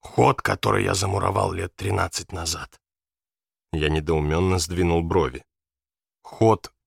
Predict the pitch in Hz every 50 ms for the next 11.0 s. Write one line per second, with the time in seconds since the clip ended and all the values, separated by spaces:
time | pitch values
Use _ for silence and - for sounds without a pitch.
0 | _ - - 110 107 104 85 65 - - _ _ _ _ _ _ _ _ _ _
1 | _ _ _ _ _ _ _ - 87 90 - 180 185 - - - 175 175 - -
2 | 185 - - - 92 80 71 65 67 - - 80 73 - - 69 67 71 73 67
3 | 65 - - - - - - _ _ _ _ _ _ _ _ _ - 151 170 -
4 | - - 98 87 82 87 92 90 104 101 85 78 76 76 - - 98 - - -
5 | 69 - - - - - - - _ _ _ _ _ _ _ _ _ _ _ _
6 | _ _ - 92 82 78 80 80 - - 95 92 110 - - 143 - - - 143
7 | 135 - - 139 - - 135 139 - - - 127 - 127 120 120 113 - - 113
8 | 104 95 87 73 65 - _ _ _ _ _ _ _ _ _ _ _ _ _ _
9 | _ _ _ _ _ _ _ - - 110 - - 104 - - - - 95 101 98
10 | 87 82 78 80 - - - 85 78 73 71 73 71 69 73 - - - - -